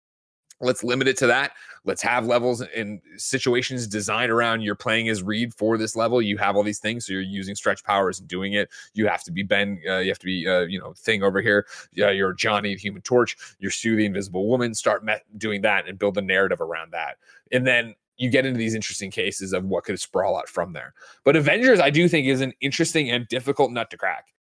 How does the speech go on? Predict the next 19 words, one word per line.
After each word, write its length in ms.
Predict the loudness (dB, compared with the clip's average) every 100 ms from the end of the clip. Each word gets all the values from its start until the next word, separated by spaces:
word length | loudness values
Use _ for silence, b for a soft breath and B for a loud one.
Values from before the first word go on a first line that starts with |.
| -10
because 300 | 0 0 2
it 80 | 2
is 180 | 4
like, 360 | 4 2 -2 -14 _ _ 2
"All 60 |
right, 100 | 2
cool, 280 | 6 6 8
you 100 | 6
can 140 | 2 0
be 80 |
four 240 | 2 2 2
people." 260 | 0 -2
Well, 80 | -2
there's, 240 | -2 -4 -8
you 160 | -8
know, 80 | -8
seven 320 | -4 -2 -2
Avengers. 320 | -2 -4 -6
Well, 300 | -8 -8 -8